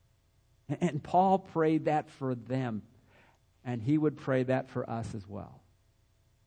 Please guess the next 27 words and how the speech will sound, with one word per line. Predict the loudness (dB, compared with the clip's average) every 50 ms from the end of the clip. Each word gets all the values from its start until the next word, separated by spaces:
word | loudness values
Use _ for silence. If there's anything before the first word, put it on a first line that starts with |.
| _ _ _ _ _ _ _ _ _ _ _ _ _ _ _ _ _ _ _ _ _
So, | -18 4 6 6 6 6 4 -4 -20 -20 _ -20
so | -4 6 8 8
what | 10 10 8 6
should | 6 2 4
we | 4 4
pray | 4 6 8 8 10 10 8 6 4 2 -6 -6 2
for? | 4 8 10 10
And | 10 8
when | 6 4
we | 4 2
think | 2 0 0 0
about | 4 4 4 2 4
people | 0 0 2 2
we | 0
care | 0 2 2 4
about, | 4 4 2 0
pray | -2 2 4 4
that | 4 4 2
they | 0 0
understand | 0 0 0 0 0 -2 0 0
God's | 2 0 0 -2 -4
plan. | -6 -6 -6 -4 -6 -8 -10 -12 -18 -20 _ _ _ _ _ _ _ _ _ _ -20 -20 _
Pray | 4 6 6
that | 8 6 6
they | 6
would | 4 4 2
experience | 0 0 4 4 4 4 2 0